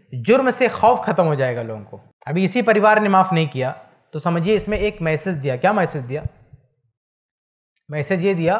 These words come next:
कि in future, कल को कोई आदमी ये ना सोचे कि हमारे पास बहुत पैसा है, दौलत है, सोने हैं, जेवरात है,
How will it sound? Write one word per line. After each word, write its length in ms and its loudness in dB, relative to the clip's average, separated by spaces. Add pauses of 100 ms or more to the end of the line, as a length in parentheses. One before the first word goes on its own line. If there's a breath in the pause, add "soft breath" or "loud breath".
(1080)
कि 400 -12
in 160 -4
future, 420 2 (100)
कल 180 4
को 220 -2 (640)
कोई 180 4
आदमी 340 2 (440)
ये 180 2
ना 140 2
सोचे 340 -4
कि 120 -6
हमारे 300 -2
पास 200 0 (120)
बहुत 360 -2
पैसा 340 -2
है, 300 -6
दौलत 460 -2
है, 340 -8
सोने 500 -4
हैं, 380 -6
जेवरात 640 0
है, 140 -10